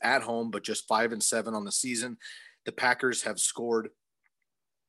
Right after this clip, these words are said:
thirty-seven points per game versus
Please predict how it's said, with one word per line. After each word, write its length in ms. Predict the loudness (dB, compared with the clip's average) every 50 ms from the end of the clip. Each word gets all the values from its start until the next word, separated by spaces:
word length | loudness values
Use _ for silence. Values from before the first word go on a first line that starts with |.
| _ _ -20 -20 -20 _ _
thirty-seven 720 | 2 2 4 4 4 2 2 2 4 2 2 2 0 -4 -4
points 340 | -2 -2 -2 -2 0 -2 -4
per 200 | -2 0 0 0
game 340 | 2 2 2 2 2 0
versus 720 | -4 -2 4 6 6 6 8 6 4 4 4 4 4 2